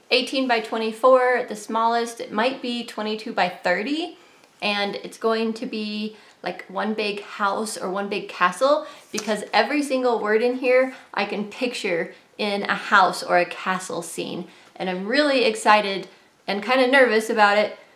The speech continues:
but that's gonna keep me going, and I have,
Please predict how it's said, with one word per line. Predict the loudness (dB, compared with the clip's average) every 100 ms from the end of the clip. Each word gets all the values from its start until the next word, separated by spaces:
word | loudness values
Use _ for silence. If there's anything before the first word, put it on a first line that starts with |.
| _
but | 2 2 0 -12 _ _ _
that's | 4 4 4
gonna | -4 -4
keep | -4 -6
me | -4
going, | 0 2 2 0 -2
and | -6
I | -6
have, | -6